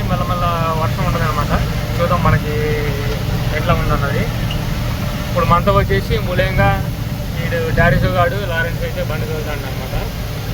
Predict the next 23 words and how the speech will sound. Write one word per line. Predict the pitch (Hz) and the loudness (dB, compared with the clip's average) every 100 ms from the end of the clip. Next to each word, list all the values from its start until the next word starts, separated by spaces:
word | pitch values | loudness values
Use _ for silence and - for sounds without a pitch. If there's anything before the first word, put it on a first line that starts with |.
| - - | -4 -4
ఇక | 156 156 | 0 2
మనం | 151 143 143 143 | 2 0 0 0
బేవర్స్గా | 156 160 160 165 165 | 0 0 0 0 0
ఖాళీగా | 156 160 160 151 | 2 0 0 0
పక్కన | 151 151 | 0 0
ఇట్లా | 147 - | -2 -2
కూర్చున్నాము. | - 156 160 - - - - - - - - - - 151 | -2 -2 -2 -2 -4 -6 -4 -4 -6 -6 -6 -6 -4 -2
మనకి | 151 151 151 151 151 | -2 -2 -2 -2 0
సైట్కి | 156 160 - | 0 2 0
వెళ్ళేదాకా | 160 160 160 151 | 0 0 0 0
పని | 151 | 0
ఏమి | 156 | 2
ఉండదు, | 151 151 - - - | 2 0 -2 -6 -6
ఈ | 143 135 | -6 -6
కూర్చొని | - 180 165 151 156 | -4 -2 0 -2 0
వీడియోలు | 160 147 | 0 0
తీయడమే. | 151 151 - - - - - 220 | 0 0 0 -4 -4 -4 -2 2
మనం | 214 208 | 2 4
ఫ్యూయల్ | 208 214 | 4 4
కొట్టించుకుంటాం | 208 202 196 202 196 | 4 4 2 2 2
అనమాట. | 185 180 170 185 190 | 2 2 2 2 2
ఒక | 180 | 2
వంద | 175 | 2